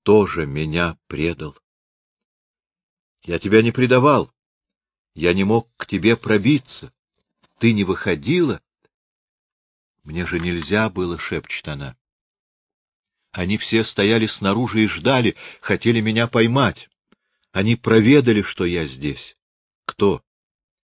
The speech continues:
Она смотрит на меня и не отвечает. «Какая она худенькая», — думаю я. Какая худенькая и одинокая в этой пустой комнате. Она даже лишена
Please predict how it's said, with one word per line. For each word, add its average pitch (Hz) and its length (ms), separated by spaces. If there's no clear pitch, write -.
Она 78 400
смотрит 110 640
на 104 40
меня 104 380
и 85 120
не 90 100
отвечает. 71 800
«Какая 101 460
она 110 160
худенькая», — 78 840
думаю 78 460
я. 67 200
Какая 107 400
худенькая 135 840
и 113 160
одинокая 120 920
в 82 80
этой 98 240
пустой 98 400
комнате. 80 540
Она 110 280
даже 127 300
лишена 123 540